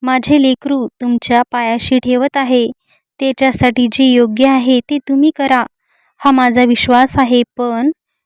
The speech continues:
माझ्या मुलावर जर गडांतर आले असेल तर ते नक्की निवारण करा." मन थोडे शांत झाले. माझा मुलगा वाचला तर मी शेगावला त्याची मुंज करेन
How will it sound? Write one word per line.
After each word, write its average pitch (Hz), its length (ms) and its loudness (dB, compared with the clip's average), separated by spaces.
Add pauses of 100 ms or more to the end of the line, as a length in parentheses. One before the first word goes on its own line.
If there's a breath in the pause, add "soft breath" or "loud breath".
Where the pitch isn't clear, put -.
(120)
माझ्या 262 340 0
मुलावर 247 520 4 (200)
जर 269 240 4
गडांतर 240 480 0
आले 233 300 2
असेल 240 480 0 (100)
तर 240 160 -4
ते 247 180 -6
नक्की 247 360 -4
निवारण 240 540 2
करा." 226 280 -2 (520)
मन 247 280 -2
थोडे 247 280 2
शांत 262 440 0
झाले. 233 460 0
माझा 240 340 -2
मुलगा 233 380 2
वाचला 233 480 2 (560)
तर 262 100 -4
मी 277 160 -2
शेगावला 254 500 2
त्याची 247 400 -4
मुंज 247 340 2 (100)
करेन 240 300 0